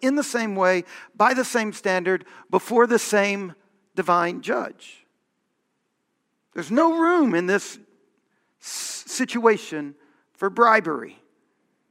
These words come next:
This judge from whom earth and heaven flee, do you think you have something that he's intimidated by? No, that's the point, right? That, that earth and heaven flee from him. He cannot be overawed by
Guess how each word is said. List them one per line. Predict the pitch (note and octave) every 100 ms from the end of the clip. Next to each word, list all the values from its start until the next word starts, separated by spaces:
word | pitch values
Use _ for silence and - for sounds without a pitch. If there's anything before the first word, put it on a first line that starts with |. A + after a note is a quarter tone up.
| _
This | - A#3 - -
judge | - C#4+ G3+ - -
from | G#3+ F#3
whom | F#3 G#3 - - -
earth | B3+ D4 - -
and | B3 G#3+
heaven | F3 A3+ A#3+ G3+
flee, | - C4+ B3+ D3 - - -
do | F#3
you | F#3
think | G#3+ - C#4 C#4 A#3
you | A#3
have | G3 A3
something | F#3 B3 A3+ - A#3 A3+ - - - -
that | G3 G3+ -
he's | - A#3 F#3+
intimidated | A3 - C4+ F#3 F#3 C#3 -
by? | - - _ _ _ _ _ _ _ _ _ _ -
No, | C#4+
that's | - B3 -
the | -
point, | - D#4 - B3 D#3+
right? | G#3+ B3 B3 - - -
That, | B3 -
that | A#3 - - -
earth | D4+ F4+ -
and | D#4
heaven | C4+ C#4 B3+
flee | - D4
from | D4 B3+ G3+
him. | G#3+
He | F3 C4+ D4+
cannot | D#4+ D#4 C#4 D#4+ D#4+
be | C4 A#3
overawed | C4 D#4 D4 B3+ C#4 C#4 A#3 F3+
by | A3